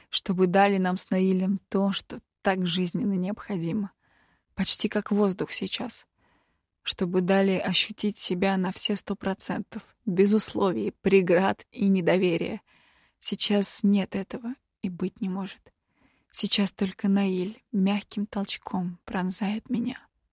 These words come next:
Ах, Крис, девочка. Словно извиняется он, выдыхая через рот воздух. И это единственное, что слышу. А единственное, что вижу —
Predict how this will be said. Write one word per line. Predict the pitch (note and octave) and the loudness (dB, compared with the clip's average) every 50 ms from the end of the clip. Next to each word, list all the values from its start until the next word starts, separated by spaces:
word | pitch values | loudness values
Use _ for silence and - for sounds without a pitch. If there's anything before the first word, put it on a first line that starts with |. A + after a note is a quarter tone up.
| _ _ _ _ _ _ _ _ _ _ _ _ _ _ _ _ _ - - | _ _ _ _ _ _ _ _ _ _ _ _ _ _ _ _ _ -10 -6
Ах, | F#3+ F3 E3+ D#3 - - - - - - - _ _ _ _ _ _ _ _ _ _ _ _ _ _ _ _ _ _ _ _ _ | -6 -4 -4 -6 -10 -14 -16 -18 -20 -20 -20 _ _ _ _ _ _ _ _ _ _ _ _ _ _ _ _ _ _ _ _ _
Крис, | - - F#3+ F#3 E3 D#3 - - - - - _ _ _ _ _ _ _ _ _ - | -8 -4 -4 -4 -4 -6 -6 -8 -8 -10 -14 _ _ _ _ _ _ _ _ _ -6
девочка. | - F#3+ G3 F3+ E3+ D#3+ - - - - - - - - _ _ _ _ _ _ _ _ _ _ _ _ _ _ _ _ _ _ _ _ _ _ _ _ _ _ _ | -2 0 0 0 -2 -4 -8 -10 -10 -10 -16 -16 -18 -20 _ _ _ _ _ _ _ _ _ _ _ _ _ _ _ _ _ _ _ _ _ _ _ _ _ _ _
Словно | - - - - G3 F#3+ F#3+ F#3 F#3 F#3+ F#3 | -8 -6 -4 0 2 2 4 4 4 4 4
извиняется | F#3 F3 F3+ F#3+ F#3+ F#3 F#3 F3+ F3 - - - - F3+ | 2 2 2 2 4 4 2 2 0 -2 -4 -4 -4 -4
он, | - G3+ A3 G3+ G3+ - _ _ _ _ _ _ _ _ _ - | -4 -4 -4 -6 -6 -8 _ _ _ _ _ _ _ _ _ -8
выдыхая | F#3+ F3+ F3+ F3 F#3 - - - G3+ F#3+ F#3 | -4 -4 -4 -4 -6 -8 -6 -4 -4 -2 -2
через | - - - - F#3 F#3 F3 F3 F3+ | -4 -4 -2 0 0 0 0 0 -2
рот | F3+ F#3 F#3 - - | -2 -2 -4 -6 -6
воздух. | - F3 F3+ F3 F#3+ F#3+ - - G3+ - - - _ _ _ _ _ _ _ _ _ _ _ _ _ _ _ _ | -4 -2 -2 -2 -2 -4 -8 -10 -12 -12 -14 -20 _ _ _ _ _ _ _ _ _ _ _ _ _ _ _ _
И | - - | -12 -10
это | - - G3 - - - | -8 -8 -8 -8 -6 -6
единственное, | G3 F#3 F#3+ G3 F3 E3 E3+ F3+ F3 - - - - F#3 F#3 F#3 F3 E3+ E3 - | -4 -2 -2 -2 -2 -2 -4 -4 -4 -4 -8 -8 -6 -4 -4 -4 -4 -6 -6 -6
что | - - - - | -8 -8 -6 -6
слышу. | A3 - - - - F#3+ E3+ - - - _ _ _ _ _ _ _ _ _ _ _ _ _ _ _ _ _ _ | -6 -6 -6 -4 -6 -6 -4 -6 -8 -10 _ _ _ _ _ _ _ _ _ _ _ _ _ _ _ _ _ _
А | - - | -2 0
единственное, | G3 F#3 F#3 E3 E3 G3 G#3+ A3+ - - - - F#3 F#3 F3+ F3+ F#3 F#3 | 2 2 2 4 6 6 6 6 6 2 -4 -2 0 0 2 2 0 0
что | - - - - | -2 -2 -2 -2
вижу — | F3+ F3 F#3+ G#3 A3 G3+ G3+ F#3+ F#3+ | -2 0 2 2 2 2 0 -2 -4